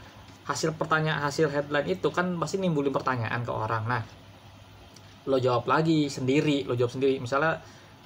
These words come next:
"Ah, kalau misalnya ada judul kayak gini, kira-kira dalam hati lo, lo bakal nanya apa ya?"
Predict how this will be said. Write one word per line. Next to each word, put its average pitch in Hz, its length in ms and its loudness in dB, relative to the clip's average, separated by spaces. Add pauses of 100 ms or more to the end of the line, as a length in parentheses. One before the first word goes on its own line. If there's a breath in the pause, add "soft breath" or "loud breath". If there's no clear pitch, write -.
(240 loud breath)
"Ah, 120 160 -6 (480)
kalau 139 160 2
misalnya 143 240 -2
ada 139 160 2 (240)
judul 135 240 2
kayak 131 240 0
gini, 170 240 -2
kira-kira 170 560 0 (160 loud breath)
dalam 139 320 -2
hati 147 160 -2
lo, 190 80 4
lo 202 80 4
bakal 143 240 -2
nanya 120 320 -2
apa 120 160 -2
ya?" 104 120 -4